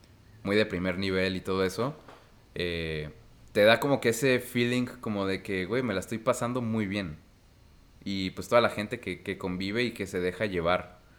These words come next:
Es para mí lo mejor, el ambiente. Y las personas que lo conforman, evidentemente.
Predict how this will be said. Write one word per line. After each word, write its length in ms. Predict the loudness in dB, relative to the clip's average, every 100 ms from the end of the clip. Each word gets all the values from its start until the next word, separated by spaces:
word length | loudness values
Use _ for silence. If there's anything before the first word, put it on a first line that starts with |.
| -20 -20 -20 -20 -10
Es 100 | -6
para 180 | 4 6
mí 120 | 6
lo 100 | 2
mejor, 320 | 2 0 -2
el 140 | -2 -4
ambiente. 500 | -2 -4 -4 -10 -18 -20 -20 -20 -20 -20 -20 -20 -20 -14
Y 80 | -6
las 220 | 0 0
personas 420 | 0 -2 0 -2 -2
que 80 |
lo 120 | -6 -6
conforman, 500 | 0 2 2 -2 -4
evidentemente. 640 | -4 -4 -4 -4 -4 -8